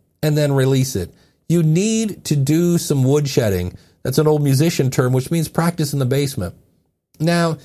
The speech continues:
it may be, again, that that first recording was just magic. Okay, but that's not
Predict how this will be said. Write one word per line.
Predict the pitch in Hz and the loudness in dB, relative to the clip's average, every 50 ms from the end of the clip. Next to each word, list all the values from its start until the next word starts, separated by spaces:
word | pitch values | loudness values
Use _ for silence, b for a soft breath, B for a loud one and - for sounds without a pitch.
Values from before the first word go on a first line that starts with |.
| B B B B B - | B B B B B 0
it | 202 214 196 | 0 2 2
may | 180 190 202 247 277 277 269 | 0 0 0 0 0 0 -2
be, | 226 262 262 226 175 156 156 | -2 -2 0 0 0 0 2
again, | 156 156 143 170 156 123 117 117 123 147 160 156 - _ _ _ _ _ _ _ _ _ _ _ - - | 0 2 2 2 2 2 2 0 0 -2 -2 -4 -8 _ _ _ _ _ _ _ _ _ _ _ -4 -2
that | 135 160 170 160 165 | 0 0 0 0 0
that | 196 202 190 190 - | 0 0 0 -2 -6
first | - - 226 254 277 - - - | -4 0 0 0 0 0 -2 -2
recording | 214 190 - 214 220 214 196 180 165 | -2 0 2 2 4 4 2 2 0
was | 160 156 147 127 - | 0 0 0 -2 -4
just | - 160 202 220 196 151 - - - 123 | -4 -2 0 0 0 -2 -4 -6 -8 -6
magic. | 127 127 131 135 139 147 147 156 160 147 135 127 123 110 87 - - | -2 0 0 0 0 0 0 0 2 2 2 0 0 -2 -2 -4 -4
Okay, | 147 156 156 151 135 117 113 110 B B B B B B - | -4 -2 0 0 0 0 0 -4 B B B B B B -2
but | 147 135 - | -2 0 0
that's | - 151 147 139 - - | -2 -2 -2 -2 -4 -2
not | 127 131 143 143 147 151 147 135 - - | -2 0 0 2 0 -2 -4 -6 -12 -18